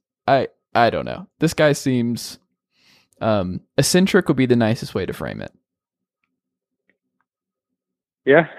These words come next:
Speaker 2: I mean, he's, uh, adding to the expectations for the Rockets next season. Um,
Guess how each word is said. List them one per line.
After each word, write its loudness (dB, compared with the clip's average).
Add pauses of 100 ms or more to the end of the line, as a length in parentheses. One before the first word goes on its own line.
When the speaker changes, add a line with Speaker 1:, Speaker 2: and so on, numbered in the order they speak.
(140)
Speaker 2:
I -4
mean, -2
he's, -4
uh, 6 (840)
adding 2
to -20
the -2
expectations -8
for -14
the -10
Rockets -2
next -12
season. -6 (600)
Um, 2